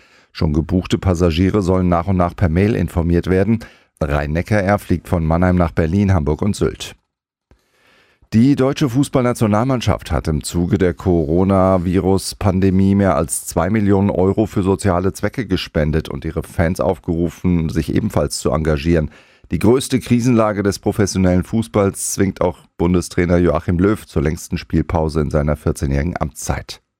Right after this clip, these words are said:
Auch Fußball-Bundesligist T S G Hoffenheim hat angekündigt, einen Hilfsfonds einzurichten. Er soll Partnern der T S G, deren Existenz unmittelbar mit dem Spielbetrieb in der Bundesliga zusammenhänge, unterstützen,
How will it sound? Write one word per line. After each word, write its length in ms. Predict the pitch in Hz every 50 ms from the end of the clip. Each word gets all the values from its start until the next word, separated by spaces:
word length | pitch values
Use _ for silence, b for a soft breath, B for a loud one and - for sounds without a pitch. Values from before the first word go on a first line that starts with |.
| _ _ _ _ b b b b b b b b b b
Auch 160 | - - - -
Fußball-Bundesligist 1040 | - 104 104 90 - - 92 87 85 104 101 104 92 - - 85 92 101 - -
T 80 | - 110
S 160 | 98 95 -
G 140 | - 98 85
Hoffenheim 440 | 87 87 - - 120 117 120 117 117
hat 160 | 117 - -
angekündigt, 600 | 104 107 104 98 87 - 123 120 117 113 110 -
einen 180 | 104 104 104 104
Hilfsfonds 560 | 104 110 110 - - - - 110 110 107 98
einzurichten. 560 | 104 104 98 - 104 104 104 98 - - 104
Er 120 | 82 82
soll 180 | 82 90 87 80
Partnern 540 | - - 87 85 98 - - 123 110 90 78
der 140 | 78 78 -
T 180 | - 87 76
S 180 | 76 76 - -
G, 240 | - 90 90 101 95
deren 220 | 92 85 73 64
Existenz 580 | 58 - - - 69 - - 78 78 101 101 -
unmittelbar 640 | - - 95 95 95 107 98 92 87 82 87 87
mit 160 | 85 87 - -
dem 140 | 80 73
Spielbetrieb 640 | 73 - - 95 98 101 92 98 - - 95 85 -
in 80 | 85 85
der 80 | 87
Bundesliga 540 | 82 87 92 92 101 - - 101 85 87 87
zusammenhänge, 800 | - 90 85 80 90 87 95 101 98 101 98 98 98 98 92 -
unterstützen, 800 | - 87 92 - 95 - - 131 120 - - - 82 69 -